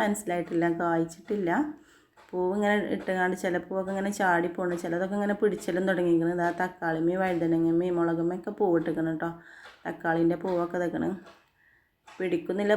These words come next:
പ്രതീക്ഷയിലാണ്, അത് കൊഴിഞ്ഞാടി പോവാവോ. അപ്പോൾ ഇതൊക്കെ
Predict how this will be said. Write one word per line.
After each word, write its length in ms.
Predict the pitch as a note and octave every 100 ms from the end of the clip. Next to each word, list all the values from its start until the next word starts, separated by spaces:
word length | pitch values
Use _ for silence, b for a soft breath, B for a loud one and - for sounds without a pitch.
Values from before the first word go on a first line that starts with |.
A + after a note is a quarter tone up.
| G#3+
പ്രതീക്ഷയിലാണ്, 760 | G#3+ F#3 F3+ - F3+ F#3 F3+ E3+
അത് 80 | E3+ F#3+
കൊഴിഞ്ഞാടി 420 | F#3 F3+ F3 F3 -
പോവാവോ. 560 | F3+ D#3+ D#3+ D#3 - - - - - - _ _ _ b b b b b b b _ _ _ _ - - _ _
അപ്പോൾ 140 | F#3+ G#3
ഇതൊക്കെ 220 | G#3 A#3